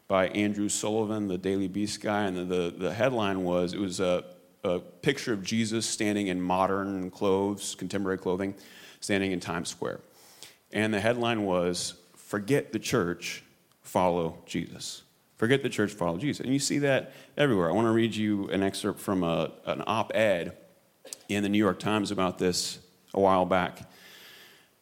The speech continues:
The author said, uh, "Apparently, a growing number of Americans are running from organized religion, but by no means running from God. Though religion contains large public components,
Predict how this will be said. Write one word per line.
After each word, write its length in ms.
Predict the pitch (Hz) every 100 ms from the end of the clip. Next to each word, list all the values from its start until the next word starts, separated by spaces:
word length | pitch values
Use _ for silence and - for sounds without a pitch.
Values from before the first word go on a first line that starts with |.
| _ -
The 120 | 120
author 180 | 117 120
said, 500 | 127 117 110 107 -
uh, 200 | 110 107
"Apparently, 760 | 104 139 160 165 117 110 135 147 -
a 80 | 110
growing 380 | 107 113 135 127
number 220 | 117 120
of 60 |
Americans 520 | 123 98 95 101 110 104
are 80 |
running 320 | 95 87 104 127
from 160 | 127
organized 460 | 110 107 110 117 123
religion, 560 | 95 85 82 107 147 - - - _ -
but 180 | 117
by 140 | 120 127
no 260 | 117 117
means 420 | 123 196 175 156 117
running 200 | 107 117
from 180 | 135
God. 460 | 151 170 92 64 - - - _ - - -
Though 180 | - 123
religion 480 | 131 131 160 143 139
contains 560 | 127 117 131 131 120 -
large 420 | 113 123 113 -
public 360 | 110 110 -
components, 800 | - 90 - 143 113 87 - -